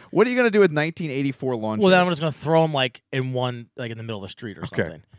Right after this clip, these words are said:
Speaker 2: 'Cause wouldn't that be fun?
Speaker 1: This will be your last day.
Speaker 2: All these people doing that, like, like, a week ahead of time? Like, what? Like, is that legal?
Speaker 1: There should be a precedent, and there should be some sort of rule as when you can set up.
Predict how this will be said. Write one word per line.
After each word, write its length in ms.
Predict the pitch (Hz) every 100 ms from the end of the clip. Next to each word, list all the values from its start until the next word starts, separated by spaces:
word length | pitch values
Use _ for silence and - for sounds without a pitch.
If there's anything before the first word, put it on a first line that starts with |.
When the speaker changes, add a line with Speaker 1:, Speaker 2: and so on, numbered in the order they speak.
| _ _ _
Speaker 2:
'Cause 120 | -
wouldn't 100 | 240
that 100 | 302
be 80 | 294
fun? 340 | 214 233 285 330
Speaker 1:
This 80 | -
will 40 | 175
be 100 | 156
your 100 | 139
last 360 | 131 131 -
day. 220 | 117 131
Speaker 2:
All 220 | 143 226 240
these 220 | 240 220
people 540 | - 214 196 247 247 - _
doing 360 | 131 165 180 202
that, 300 | 214 175 175
like, 140 | 185
like, 240 | 190 185 - 143
a 120 | 160
week 240 | 156 185
ahead 180 | 175 160
of 60 | 175
time? 280 | 208 220 208
Like, 200 | 156 131
what? 380 | 104 127 101 _
Like, 240 | 107 95 104
is 120 | 156
that 200 | 147 151
legal? 300 | 139 165 208 _ _ - _
Speaker 1:
There 160 | 208 220
should 260 | - 262
be 120 | 202
a 60 | 180
precedent, 680 | - - 160 143 123 113 98 _ _
and 140 | 127
there 80 | 131
should 240 | 131 185 143
be 100 | 143
some 200 | 156 135
sort 200 | 123 127
of 100 | 107
rule 200 | 110 117
as 80 | 95
when 220 | 101 104
you 100 | 101
can 160 | - 92
set 240 | - 95
up. 160 | 80 -